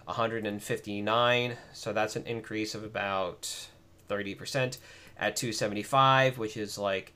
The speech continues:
a twenty to twenty-five percent increase. There were eighty-five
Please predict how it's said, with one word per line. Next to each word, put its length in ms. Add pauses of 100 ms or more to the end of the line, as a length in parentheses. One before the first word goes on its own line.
a 600 (340)
twenty 440
to 60
twenty-five 400
percent 220
increase. 380 (640)
There 300
were 260
eighty-five 960